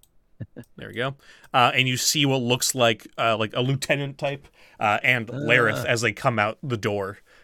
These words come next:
Speaker 1: Um, <laughs> and they all start running down the hallway. Uh, Lareth looks like he's getting ready to do something himself. Um, so what do you, you want Naomi to cast Sleep?
Speaker 2: Yep.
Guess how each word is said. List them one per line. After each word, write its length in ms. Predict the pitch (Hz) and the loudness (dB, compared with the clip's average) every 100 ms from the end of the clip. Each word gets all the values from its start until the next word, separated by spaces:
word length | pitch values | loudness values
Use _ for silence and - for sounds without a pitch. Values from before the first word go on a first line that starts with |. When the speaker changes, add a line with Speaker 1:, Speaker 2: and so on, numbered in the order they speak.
| - | -10
Speaker 1:
Um, 480 | - 98 95 92 92 110 | -4 -4 -4 -10 -12 -12
<laughs> 80 | 113 | -10
and 160 | 104 | -8
they 100 | 98 | -4
all 160 | 98 101 | -4 -4
start 200 | - 107 | -4 -6
running 240 | 107 98 | -6 -6
down 160 | 95 95 | -6 -8
the 80 | 92 | -8
hallway. 380 | 98 95 95 95 - - | -8 -6 -8 -10 -18 -4
Uh, 200 | 117 117 | 2 4
Lareth 360 | 120 135 135 - | 6 6 4 2
looks 160 | 135 | -6
like 80 | 127 | -4
he's 140 | 110 113 | -4 0
getting 240 | 117 107 | 2 2
ready 160 | 104 101 | 0 0
to 80 | 101 | -4
do 140 | 101 | -4
something 340 | 113 104 107 | -6 -8 -10
himself. 560 | 104 101 185 185 185 - _ - _ - | -8 -4 2 0 0 -14 _ -20 _ 4
Um, 340 | 120 120 139 | 4 4 2
so 260 | - 202 165 | 2 4 4
what 160 | 131 | 0
do 80 | 143 | -2
you, 320 | 143 143 - | -2 -2 -2
you 140 | 135 135 | 0 2
want 240 | 139 147 | 2 2
Naomi 240 | 135 135 | 0 0
to 80 | 127 | -2
cast 320 | - 143 123 | 0 0 2
Sleep? 260 | - 196 202 - - _ _ _ _ _ | -2 -4 -8 -16 -20 _ _ _ _ _
Speaker 2:
Yep. 300 | - 180 - | -4 -2 -2